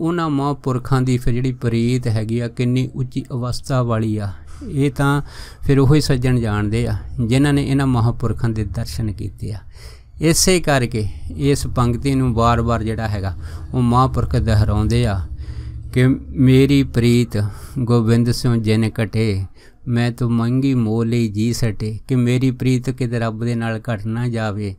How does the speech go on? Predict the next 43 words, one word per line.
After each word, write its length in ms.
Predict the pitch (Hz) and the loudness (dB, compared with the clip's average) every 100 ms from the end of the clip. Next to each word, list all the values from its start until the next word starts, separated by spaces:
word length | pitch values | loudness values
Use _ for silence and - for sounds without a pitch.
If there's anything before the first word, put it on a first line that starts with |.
| _ - _ - | _ -20 _ 0
ਮੈਨੂੰ 300 | 143 160 160 | 4 6 6
ਇਸ 200 | 156 - | 4 2
ਗੱਲ 240 | 123 143 | 2 2
ਦਾ 100 | 143 | 2
ਖਦਸ਼ਾ 520 | 143 - 135 127 156 139 | 0 0 2 2 2 0
ਬਣਿਆ 260 | 123 117 | 0 0
ਰਹਿੰਦਾ, 340 | 113 120 120 120 | 0 -2 -2 0
ਡਰ 260 | 110 117 | 0 0
ਬਣਿਆ 320 | 123 117 113 | 0 -2 -2
ਰਹਿੰਦਾ 300 | 101 104 104 | -4 -6 -8
ਹੈਗਾ। 340 | 98 92 101 131 - - - - - | -8 -8 -10 -12 -16 -20 -20 -20 -8
ਕਿਉਂ? 280 | 143 160 156 | -2 -2 -2
ਕਿਉਂਕਿ 380 | - 147 - 156 | -2 -4 0 0
ਮੈਂ 340 | 139 135 139 - | 2 0 -2 -2
ਇਹ 140 | 143 | -2
ਜਿਹੜੀ, 200 | 139 139 | 0 2
ਹੈ 40 | 147 | 2
ਨਾ, 120 | 156 | 2
ਜਿੰਦ 380 | 110 139 151 147 | 4 6 6 4
ਦੇ 480 | 107 117 123 139 | 0 4 6 8
ਕੇ 160 | 143 151 | 6 2
ਪ੍ਰੀਤ 360 | 135 117 104 110 | 2 -2 -2 -8
ਲਈ 260 | 104 69 | -10 -12
ਵਾ। 180 | - 104 - - - - - - | -12 -16 -18 -20 -20 -20 -16 -2
ਇਸ 180 | 160 - | 0 0
ਕਰਕੇ 300 | 156 156 170 | -2 0 -2
ਪ੍ਰੀਤ 360 | - 143 156 | 0 0 2
ਬਰਕਰਾਰ 680 | 127 104 123 131 151 147 135 | 0 0 0 2 2 4 2
ਰਹੇ, 460 | 113 104 104 101 95 - - - | 2 2 0 0 -4 -8 -12 -4
ਪ੍ਰੀਤ 260 | 127 135 135 | 4 4 4
ਦੇ 120 | 147 | 2
ਵਿੱਚ 220 | 143 139 | 0 -2
ਕਿਸ 220 | 127 131 | -2 -2
ਤਰ੍ਹਾਂ 300 | - 135 131 | -2 0 2
ਦੀ 140 | 131 127 | 2 0
ਕੋਈ 160 | 139 | 0
ਢਿੱਲ, 460 | 127 - 113 117 120 120 - | -2 -2 0 0 -2 -4 -4
ਆਲਸ 440 | 120 117 123 120 123 | 2 4 4 2 0
ਨਾ 360 | 117 120 113 | 0 0 0
ਆ 100 | 104 | -2
ਜਾਵੇ। 360 | 98 101 104 92 - - - - - | -2 -4 -6 -8 -12 -20 -20 -20 -6
ਇਸ 160 | 139 - | -4 0
ਕਰਕੇ 280 | 131 127 | -2 -2